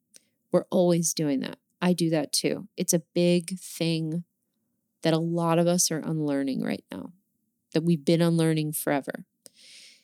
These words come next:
And it's okay for things to take as long as they take, for you, for me, for anyone. So what,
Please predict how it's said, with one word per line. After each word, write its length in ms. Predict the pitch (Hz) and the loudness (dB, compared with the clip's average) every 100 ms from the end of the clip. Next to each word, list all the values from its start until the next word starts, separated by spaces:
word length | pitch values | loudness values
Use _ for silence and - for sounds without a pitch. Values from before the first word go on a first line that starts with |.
| _ _ - | _ _ 2
And 320 | 185 185 180 - | 4 4 2 0
it's 220 | 196 - | 0 4
okay 640 | 185 - - 196 170 185 175 _ | 2 0 0 2 2 -4 -8 _
for 180 | - 190 | -2 -2
things 400 | - 180 185 - | 2 2 4 2
to 140 | - | 0
take 320 | - 185 160 | -2 -2 -2
as 120 | 170 - | -4 -2
long 180 | 156 | -4
as 120 | 151 - | -4 -6
they 100 | 139 | -4
take, 360 | - - - _ _ _ _ _ | -4 -6 -12 _ _ _ _ _
for 240 | - 175 | -2 0
you, 560 | 165 170 208 220 233 233 | 2 6 8 6 4 -2
for 200 | - 180 | -6 -2
me, 440 | 165 185 190 196 208 | 0 2 4 2 -2
for 240 | - - - | -6 -8 -2
anyone. 500 | 185 165 147 - 185 _ _ | -2 0 -2 -6 -10 _ _
So 400 | - 170 165 170 _ | 2 2 2 -6 _
what, 380 | 175 180 220 | -4 0 0